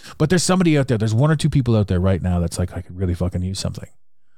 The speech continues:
Uh, and that's what we're offering right now. We're offering that hand to you guys. So,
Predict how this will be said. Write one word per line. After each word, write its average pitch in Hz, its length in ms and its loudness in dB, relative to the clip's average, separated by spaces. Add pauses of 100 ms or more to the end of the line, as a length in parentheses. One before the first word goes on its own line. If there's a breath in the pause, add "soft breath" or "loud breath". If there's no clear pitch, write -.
(1120)
Uh, 85 240 -2
and 98 120 0
that's 98 200 2
what - 80 -2
we're 90 140 2
offering - 320 -2
right - 220 -2
now. - 220 -2
We're 98 160 2
offering 95 240 0
that 87 140 -2
hand 87 240 -2
to 98 100 -4
you 87 80 0
guys. 76 380 -4 (640 soft breath)
So, 160 420 2